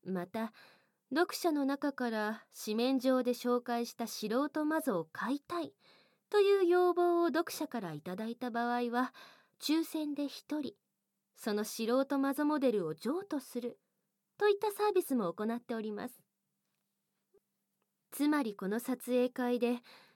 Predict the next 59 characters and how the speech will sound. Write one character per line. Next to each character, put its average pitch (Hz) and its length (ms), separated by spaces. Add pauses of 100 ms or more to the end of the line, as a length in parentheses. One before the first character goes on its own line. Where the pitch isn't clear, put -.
(140)
よ 254 180
り 302 140
最 302 340
低 349 220
な 339 140
魔 320 120
女 349 120
姿 359 480
を 190 60
披 262 180
露 277 180
す 226 160
る 202 140
こ 208 100
と 196 140
が 175 100
で 165 160
き - 180
れ 262 140
ば、 190 280 (480)
女 294 360
王 349 60
様 269 320
の 220 120
目 240 140
に 247 140
留 202 180
ま 202 140
り、 196 260 (400)
魔 185 220
女 240 180
犬 285 240
ペ 302 160
ッ 302 100
ト 262 120
と 220 140
し - 100
て 208 120
飼 277 180
っ - 60
て 392 160
も 269 140
ら 226 140
え 214 80
る 214 100
確 220 260
率 220 280
が 214 160
高 403 320
く 320 120
な 247 120
る 220 100
と 170 140
い 185 160
う 226 60
こ 226 160
と 254 120
で 220 160
す。 - 200